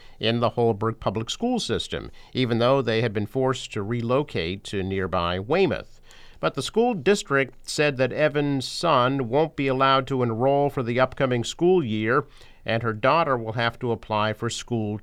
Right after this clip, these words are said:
choice. Now, a delegation from the state legislature that includes Mariano, Senator John Keenan of Quincy, Senator Patrick O'Connor, and Representative John Cusack, all of whom represent Norfolk County,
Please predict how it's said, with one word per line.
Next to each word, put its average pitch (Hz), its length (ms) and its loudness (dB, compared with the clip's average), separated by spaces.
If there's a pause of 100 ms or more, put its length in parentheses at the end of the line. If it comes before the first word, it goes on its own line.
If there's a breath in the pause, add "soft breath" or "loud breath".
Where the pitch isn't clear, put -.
choice. - 580 -2 (380 soft breath)
Now, 90 340 0
a 85 60 -4
delegation 117 800 0
from 80 220 -6
the 57 180 -10
state 90 340 -6
legislature 123 800 -4
that 87 180 -4
includes 156 720 -2
Mariano, 113 840 0
Senator 80 560 -6
John 78 280 -4
Keenan 151 460 0
of 127 160 -4
Quincy, 135 500 0 (340 loud breath)
Senator 104 460 -2
Patrick 113 500 -2
O'Connor, 127 640 0 (240 soft breath)
and - 200 -10
Representative 104 720 -4
John 95 240 0
Cusack, 104 720 -2 (140)
all 110 260 0
of 170 140 -4
whom 131 320 0
represent 113 560 0
Norfolk 113 360 -2
County, 90 520 -4